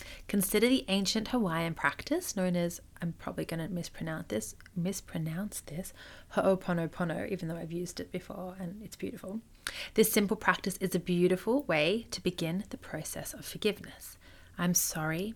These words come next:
forgive me, thank you, I love you."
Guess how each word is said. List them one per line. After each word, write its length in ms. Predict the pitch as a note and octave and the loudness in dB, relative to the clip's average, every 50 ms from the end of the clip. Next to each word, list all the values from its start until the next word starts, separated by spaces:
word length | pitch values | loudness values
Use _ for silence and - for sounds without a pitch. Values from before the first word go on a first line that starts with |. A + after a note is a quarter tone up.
| - - - - - - | -10 -16 -20 -20 -20 -16
forgive 500 | - - - F3+ - - F3+ F3 F3 - | -8 -6 -6 -4 2 2 2 2 2 0
me, 380 | F3+ F3+ G3 A3 A#3 A#3+ - - - - - - - - - - | 0 0 2 0 0 -2 -4 -10 -20 -20 -20 -20 -20 -20 -6 -2
thank 320 | F#3+ F3 E3+ E3 - - | 0 0 0 -2 -4 -4
you, 260 | F3 E3 D#3+ D#3+ D#3+ - - - | -4 -2 -2 -4 -6 -8 -6 -4
I 100 | F3 E3+ | -2 -2
love 300 | D#3+ D#3 D3+ D3 - - | -2 -2 -4 -6 -8 -10
you." 260 | D3+ D3+ D3+ D3+ D3+ | -10 -10 -10 -12 -14